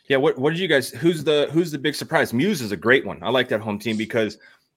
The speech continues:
I thought he had kind of niched out a role for himself with one of the top five teams, you know, and I guess he wants to go be that star wide receiver at a smaller school,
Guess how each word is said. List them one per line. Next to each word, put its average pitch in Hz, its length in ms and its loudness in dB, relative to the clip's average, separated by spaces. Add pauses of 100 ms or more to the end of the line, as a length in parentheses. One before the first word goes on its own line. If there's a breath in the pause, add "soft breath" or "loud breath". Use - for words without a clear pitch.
(100)
I 147 100 2
thought 135 220 2
he 135 100 -2
had 120 80 -2
kind 127 240 -4
of 104 140 -2
niched 127 260 -2
out 123 140 2
a 104 40 0
role 113 280 2
for 123 120 -8
himself 107 680 -4
with 107 200 -6
one 123 140 -4
of - 60 -6
the - 40 -18
top 127 200 0
five 120 280 0
teams, 120 560 -4 (180)
you 117 180 -2
know, 120 240 2
and 107 180 -2 (420 soft breath)
I 123 60 4
guess 165 240 2
he 202 80 -2
wants 160 260 -2
to 143 80 -4
go 143 200 2
be 131 200 -4
that 139 220 -2
star 147 600 -2
wide 139 240 0
receiver 160 640 -6 (100)
at 131 120 -2
a 127 40 -2
smaller 127 560 -4
school, 240 480 -10